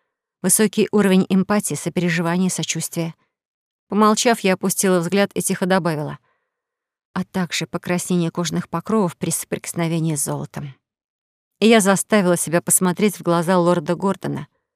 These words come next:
Идиот-то младший следователь не был,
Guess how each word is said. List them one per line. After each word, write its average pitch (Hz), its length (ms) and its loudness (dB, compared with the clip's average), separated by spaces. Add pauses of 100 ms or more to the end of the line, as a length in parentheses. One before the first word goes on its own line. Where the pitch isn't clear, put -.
(960)
Идиот-то 208 580 6
младший 220 400 4
следователь 202 600 0
не 247 140 2
был, 147 200 -6